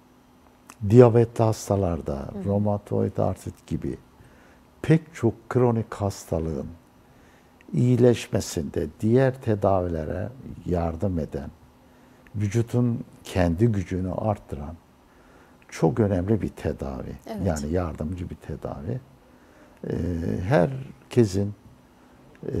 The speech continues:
Speaker 1: yani bir takım kontraindikasyonları var. Onların
Speaker 2: Hı hı.
Speaker 1: dışında herkesin kullanmasında yarar olan bir tedavi şeklinde özetleyebiliriz.
Speaker 2: Evet.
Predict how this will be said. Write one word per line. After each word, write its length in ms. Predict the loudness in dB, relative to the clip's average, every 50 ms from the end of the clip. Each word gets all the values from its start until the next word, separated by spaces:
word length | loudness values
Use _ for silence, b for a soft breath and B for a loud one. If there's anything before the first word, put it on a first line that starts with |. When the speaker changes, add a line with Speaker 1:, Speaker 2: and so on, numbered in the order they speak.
| -2 -4 -4 -4 -4 -4 -4 -4 -4 -2 0 2
Speaker 1:
yani 320 | 4 4 4 2 0 -4
bir 60 | -4
takım 440 | -4 -4 -4 -4 -4 -4 -6 -6 -6 -10 -10
kontraindikasyonları 1400 | -4 -2 -2 -2 -2 -2 -4 -2 -2 -2 -4 -6 -4 -4 -4 -4 -4 -6 -4 -4 -4 -2 -4 -4 -4 -6 -6 -6
var. 140 | -8 -8 -8 -6 -2
Onların 380 | -2 0 0 0 0 0 0
Speaker 2:
Hı 40 | -2
hı. 60 | -2
Speaker 1:
dışında 600 | -4 -6 -8 -8 -8 -8 -6 -2 0 0 -2 -2 -4 B B B B B B B B B B B B
herkesin 480 | -2 -2 0 0 0 -2 -2 -2 -2 -6
kullanmasında 880 | -6 -6 -4 0 0 0 0 0 -2 -6 -6 -4 -4 -4 -2 0 0 0
yarar 340 | 0 0 0 0 0 0 0
olan 380 | -2 -2 -2 -2 -2 -2 -4
bir 80 | -6 -8
tedavi 480 | -6 -4 -4 -4 -4 -4 -6 -8 -8
şeklinde 480 | -12 -12 -14 -12 -10 -8 -6 -4 -2 -2
özetleyebiliriz. 920 | -2 -2 -4 -6 -10 -10 -10 -12 -10 -10 -10 -12 -12 -10 -8 -8 -8 -8 -10 -12 -14
Speaker 2:
Evet. 220 | -12 -12 -12 -14